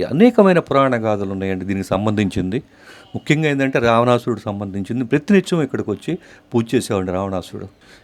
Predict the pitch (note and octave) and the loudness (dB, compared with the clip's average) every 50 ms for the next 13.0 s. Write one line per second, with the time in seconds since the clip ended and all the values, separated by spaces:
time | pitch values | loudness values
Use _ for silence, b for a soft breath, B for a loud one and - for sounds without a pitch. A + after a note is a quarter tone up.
0 | b - - C3+ B2 - D3 D3 C#3 C#3 B2+ C3 C3 D3 F3 D3+ - - A2+ A2 | b -2 0 0 2 2 0 2 2 2 2 0 0 0 0 -2 0 2 2 2
1 | A#2+ B2 A#2+ A#2+ A2 G#2+ G#2 G2+ G2+ G2 F#2 A#2 E3 A3 B B B B B - | 2 2 -2 -4 -2 -2 -2 0 0 -2 0 -2 -2 -2 B B B B B -2
2 | A#2+ A2+ A2+ - E3+ F3 D#3 C3+ A#2+ G#2+ G2+ G2+ G2 F#2+ F#2 F2+ F#2 F#2 F#2 F#2+ | -2 -2 -2 0 0 0 2 2 2 2 2 0 0 -2 -4 -8 -8 -8 -6 -6
3 | F#2+ F2+ E2+ B B B B B A#2+ A#2+ C3+ C3+ C3+ B2+ A2+ G2+ - A2 G#2+ G#2 | -6 -8 -12 B B B B B 2 4 4 4 4 2 -2 -2 -2 -2 -4 0
4 | A#2+ A#2 A2 G2+ F#2 - G2 F#2+ F#2 F#2 F2+ F#2 B2+ F3 B B B B B A2 | 2 2 2 2 0 -2 -4 -4 -4 -4 -2 -2 -4 -4 B B B B B -4
5 | G#2 - - C#3 C3+ C3 B2 A2+ A#2 A2+ G#2+ A2 G#2+ A2+ A#2 A#2+ B2 C3+ B2 A2+ | -4 -2 0 0 0 0 0 0 -2 -4 -4 -4 -4 -4 -4 -2 0 2 2 2
6 | G#2 G#2 A2 G2 A2+ B2 C#3+ E3 G3 F3+ D3 A2+ A2 G2 F2+ F2+ F2 E2+ F#2 - | 0 -2 -4 0 4 4 6 6 4 4 2 0 -2 -2 -2 -2 -2 -4 -6 -6
7 | - - G#2+ A2+ B2+ C3+ C3 B2 A2 - A#2+ A2 A2 G#2+ - - A2 - - C3+ | -2 0 2 2 2 4 2 2 0 0 -2 -2 -2 -2 -2 -2 -4 -2 0 0
8 | A2+ G#2 G2+ G#2 C#3 F#3+ B B B B B B A#2+ A#2 G#2+ G#2+ G2 G2 G2+ A2 | 0 0 0 -2 -2 -6 B B B B B B 0 0 0 2 0 0 -2 -2
9 | - D#3+ D#3+ D#3 D3+ D3 C3+ B2+ A2 A2+ A2 G2 G#2+ G#2 G2+ G2+ F#2+ G#2+ G2+ G2 | 0 0 0 0 2 2 2 2 2 2 0 0 0 -2 -2 -2 -2 -2 -4 -2
10 | - C#3+ C#3 A#2+ - A2+ A#2 B2 A#2+ G#2 A2 B2+ A#2 G#2+ A#2 G#2 G2 - - G2 | -2 -4 -4 -2 -2 -2 0 0 0 0 -2 -4 -2 0 -2 -2 -2 -2 -4 -4
11 | F#2+ F#2+ C3 A2+ - G#2+ G2+ E2+ F#2+ F#2+ A2 A#2 A2+ A2+ G2+ G2+ G2 G2 G#2 A#2 | -2 0 0 0 0 0 -4 0 0 2 2 0 0 0 0 0 0 0 0 -2
12 | A#2+ G#2+ - C3 C#3 B2 B2+ B2 A2+ G2+ - G2+ G#2 G#2 G2+ G2 F#2+ G2+ D3 D#3+ | -4 -2 0 -2 0 2 2 0 0 0 -2 -2 -4 -4 -4 -6 -4 -2 -4 -4